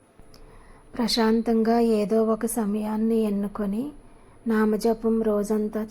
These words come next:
చేసుకుంటూ, మూడో మనిషి గురించి మాట్లాడకుండా మీ ప్రయత్నం మీరు చేయండి. సాధనలో ముందుకు వెళ్ళే కొద్దీ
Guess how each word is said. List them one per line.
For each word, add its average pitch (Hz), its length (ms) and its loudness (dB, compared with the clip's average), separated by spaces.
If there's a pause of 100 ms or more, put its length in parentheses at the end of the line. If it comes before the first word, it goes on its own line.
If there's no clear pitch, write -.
చేసుకుంటూ, 208 760 -4 (280)
మూడో 214 300 2
మనిషి 214 400 -4
గురించి 214 340 -4
మాట్లాడకుండా 202 960 -6 (500)
మీ 226 120 6
ప్రయత్నం 220 580 -2
మీరు 220 200 0
చేయండి. 208 640 -6 (680)
సాధనలో 214 840 -2 (160)
ముందుకు 220 400 0
వెళ్ళే 214 340 -2
కొద్దీ 214 540 -6